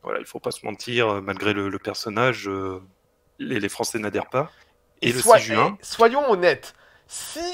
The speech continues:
Speaker 2: en quarante et un quarante-deux ça marche pas, alors que le vent est en la faveur de l'Axe,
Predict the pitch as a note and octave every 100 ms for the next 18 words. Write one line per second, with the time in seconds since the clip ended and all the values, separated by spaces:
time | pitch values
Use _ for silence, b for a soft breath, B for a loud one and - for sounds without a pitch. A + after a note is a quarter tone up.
0 | D#4 A3+ G#3+ - - C#4+ C#4 D4+ F4 C#4+
1 | A#3+ A#3+ G#3 C#4 A#3+ G#3+ G#3 - C4+ A#3
2 | F3 F#3+ G#3+ G3 G3 F#3+ G3+ D4 B3+ G3
3 | F#3+ F#3+ G#3+ G3+ G#3 G3 B3+ F4 -